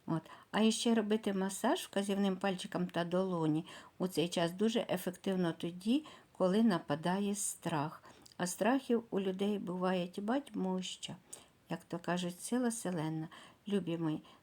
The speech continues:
давайте з ними справлятися, тому що це сама перша і головна причина для виникнення всяких хвороб.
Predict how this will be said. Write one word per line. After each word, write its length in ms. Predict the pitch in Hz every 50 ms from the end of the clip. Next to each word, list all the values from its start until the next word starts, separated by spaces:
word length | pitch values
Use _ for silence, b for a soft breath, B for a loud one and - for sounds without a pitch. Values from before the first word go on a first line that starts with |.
| _
давайте 420 | - 175 180 208 247 277 - 190 185
з 80 | 185
ними 240 | 180 175 185 202 202
справлятися, 840 | 202 - - - 196 190 185 180 170 156 143 156 160 - - - B B B B B B _
тому 320 | - 170 160 196 190 165
що 440 | - - - - - - 269 294 311 302 B B B _ _ -
це 300 | - - 185 196 214 226 B B B B B -
сама 560 | - - - - 196 214 240 262 269 277 285 - _
перша 400 | - 160 165 170 - - - 240
і 80 | 240
головна 440 | 226 202 190 185 180 185 185 170 156 -
причина 520 | - - 160 160 - - - 269 285 285 262
для 180 | 220 165 160
виникнення 640 | 151 165 202 220 233 233 - - 220 220 214 214 226 B B B B B B
всяких 460 | - - - 247 285 294 - 254 233
хвороб. 460 | - - - 220 214 208 202 190 190